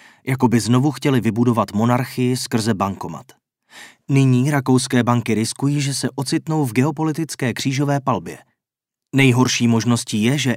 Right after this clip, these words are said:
evropské banky přijdou v Rusku o pobočky v důsledku eskalace a stupňování sankcí.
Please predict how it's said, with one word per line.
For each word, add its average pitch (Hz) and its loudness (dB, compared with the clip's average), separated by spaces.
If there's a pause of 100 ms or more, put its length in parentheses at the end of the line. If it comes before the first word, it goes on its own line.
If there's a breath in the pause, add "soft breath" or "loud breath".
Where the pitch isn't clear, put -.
evropské 151 -2
banky 151 0
přijdou 151 -2
v 110 -4
Rusku 131 -4
o 135 -4
pobočky 113 -2
v 117 -4
důsledku 139 -2
eskalace 165 -4
a 117 -4
stupňování 135 0
sankcí. - -8